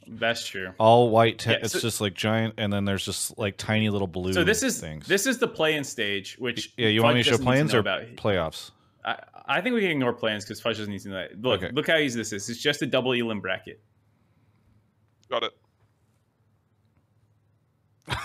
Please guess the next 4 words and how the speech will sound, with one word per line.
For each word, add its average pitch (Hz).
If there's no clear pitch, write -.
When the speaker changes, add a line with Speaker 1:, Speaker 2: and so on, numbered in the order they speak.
Speaker 3:
Okay. 117
Speaker 1:
Okay, 127
got 104
it. -